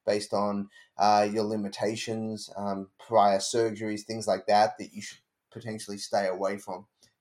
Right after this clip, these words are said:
Just because you see an exercise or a series of movements that a pro is doing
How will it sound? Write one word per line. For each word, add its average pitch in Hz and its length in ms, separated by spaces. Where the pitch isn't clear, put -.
Just 131 180
because 131 300
you 120 60
see 117 240
an 110 80
exercise 110 760
or 98 380
a 107 60
series 113 420
of 101 60
movements 104 540
that 101 180
a - 100
pro 120 640
is 120 200
doing 139 480